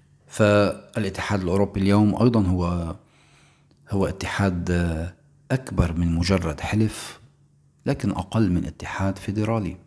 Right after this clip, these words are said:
فالاتحاد الأوروبي، وكما هو معروف، يعني، هو اتحاد بين دول حرة، بين دول ديمقراطية مستقلة، ومع ذلك فلدى هذا الاتحاد مجلس وبرلمان موحد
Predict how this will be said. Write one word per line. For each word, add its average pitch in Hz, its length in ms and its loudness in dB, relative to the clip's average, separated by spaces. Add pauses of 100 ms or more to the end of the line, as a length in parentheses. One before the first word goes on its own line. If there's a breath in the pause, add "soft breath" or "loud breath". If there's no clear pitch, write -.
(2750 loud breath)
فالاتحاد 104 840 2
الأوروبي، 104 420 0
وكما 113 360 -2
هو 117 200 0
معروف، 98 420 2
يعني، 80 240 -4
هو 90 120 0
اتحاد 87 520 -4
بين 90 320 2
دول 95 280 0
حرة، 87 420 0
بين 85 340 -4
دول 85 600 -4
ديمقراطية 92 720 -2
مستقلة، 98 640 -4 (1080 loud breath)
ومع 107 360 8
ذلك 95 360 -2
فلدى 87 500 -4
هذا 98 300 -4
الاتحاد 92 600 -4
مجلس 92 520 0
وبرلمان 82 680 -2
موحد 90 680 -4